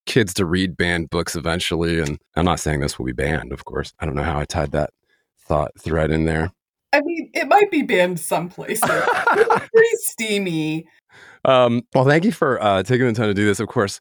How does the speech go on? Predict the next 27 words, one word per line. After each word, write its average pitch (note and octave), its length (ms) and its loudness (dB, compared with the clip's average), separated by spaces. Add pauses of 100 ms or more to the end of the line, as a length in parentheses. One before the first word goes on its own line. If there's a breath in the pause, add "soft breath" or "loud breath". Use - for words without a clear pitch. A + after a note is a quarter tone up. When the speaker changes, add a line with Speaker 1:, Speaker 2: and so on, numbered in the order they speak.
(120)
Speaker 1:
I F#2+ 60 2
wanted D#3 360 4
to A2+ 240 2
ask G2 340 2
you F#2 380 0
one F#2 340 0
last G2+ 260 0
process F2 480 0
question, E2+ 600 -2 (460 soft breath)
um, D#2 300 0
before D2+ 280 -4
we D2+ 60 0
wrap D2+ 280 -2
up, D2+ 280 0 (100)
just - 280 -4
about, C#3 320 2
you F2+ 140 -2
know, G#2+ 120 4
I D#2+ 100 2
don't G2+ 100 4
know, F2 60 2
how, G2 360 0 (360)
how C#3 160 2
has F3 200 4
your D3 200 4
writing G#2 280 4
process, G2 600 -2